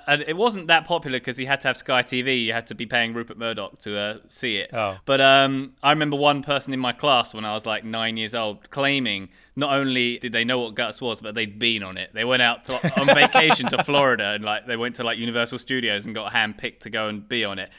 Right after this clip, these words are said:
Speaker 1: That was a dirty lie, but I believed it for a long time.
Speaker 2: One last question on the Champions League final. Do we think Real Madrid can win three in a row? They're the first team to win two in a row now. Can they win three in a row?
Speaker 1: I think they can win five in a row, and they've got precedent
Speaker 2: Really?
Speaker 1: for doing that.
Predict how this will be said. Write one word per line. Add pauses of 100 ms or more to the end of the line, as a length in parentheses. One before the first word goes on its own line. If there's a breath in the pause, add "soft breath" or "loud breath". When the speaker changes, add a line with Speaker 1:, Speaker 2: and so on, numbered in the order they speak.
(140 soft breath)
Speaker 1:
That
was
a
dirty
lie,
but
I
believed
it
for
a
long
time. (240)
Speaker 2:
One
last
question
on
the
Champions
League
final. (680)
Do
we
think (100)
Real
Madrid
can
win
three
in
a
row? (520)
They're
the
first
team
to
win
two
in
a
row (100)
now. (520)
Can
they
win
three
in
a
row? (220)
Speaker 1:
I
think
they
can
win
five
in
a
row, (500)
and
they've
got
precedent
Speaker 2:
Really?
Speaker 1:
for
doing
that.